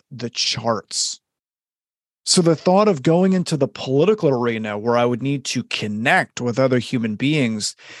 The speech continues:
it just wasn't gonna happen. At that moment of my life, I considered myself a facts and figures guy. I was the numbers guy. I don't know if you've ever heard someone say that to you.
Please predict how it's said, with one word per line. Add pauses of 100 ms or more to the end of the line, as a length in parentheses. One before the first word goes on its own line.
(100)
it
just
wasn't
gonna
happen. (1040)
At
that
moment
of
my
life,
I
considered
myself
a
facts
and
figures
guy.
I
was
the
numbers
guy.
I
don't
know
if
you've
ever
heard
someone
say
that
to
you.